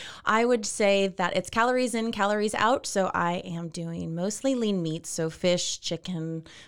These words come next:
pork, um, and then vegetables, some nuts,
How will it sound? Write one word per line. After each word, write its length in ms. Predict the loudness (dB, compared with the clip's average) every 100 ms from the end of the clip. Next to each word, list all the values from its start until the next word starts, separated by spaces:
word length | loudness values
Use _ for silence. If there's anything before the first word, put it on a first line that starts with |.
| _
pork, 540 | -4 -2 0 -2 -8 -14 -10
um, 280 | -8 -6 -6
and 160 | -6 -6
then 140 | -4
vegetables, 840 | -4 -4 -4 -6 -4 -4 -4 -6
some 460 | -8 -12 -12 -10 -6
nuts, 800 | -4 -4 -4 -6 -12 -10 -10